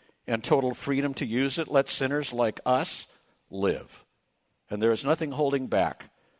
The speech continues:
God's wrath from simply destroying our planet and us with it, except his free choice to extend grace by sending his Son and suffering our death so that he might reconcile us to him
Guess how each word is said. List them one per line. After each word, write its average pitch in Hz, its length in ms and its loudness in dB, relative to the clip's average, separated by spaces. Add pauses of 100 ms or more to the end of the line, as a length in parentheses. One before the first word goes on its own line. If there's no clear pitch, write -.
(220)
God's 123 340 6
wrath 110 460 0 (200)
from 127 140 -8
simply 135 340 -2
destroying 143 560 0
our 110 140 2
planet 120 420 -2
and 110 140 -2
us 131 280 -2
with 104 180 -2
it, 80 160 -8 (440)
except 127 380 -2
his 113 140 -10
free 151 260 -4
choice 127 400 -2
to 110 140 -4
extend 127 480 -6
grace 87 340 -6 (280)
by 110 100 0
sending 143 400 -2
his 113 180 -6
Son 127 400 0
and 107 320 -8
suffering 117 500 -2
our 87 200 -4
death 90 420 -6 (560)
so - 200 -12
that 85 180 -12
he 113 220 -10
might 101 300 -8
reconcile 90 600 -12
us 87 140 -14
to 95 140 -16
him 92 300 -20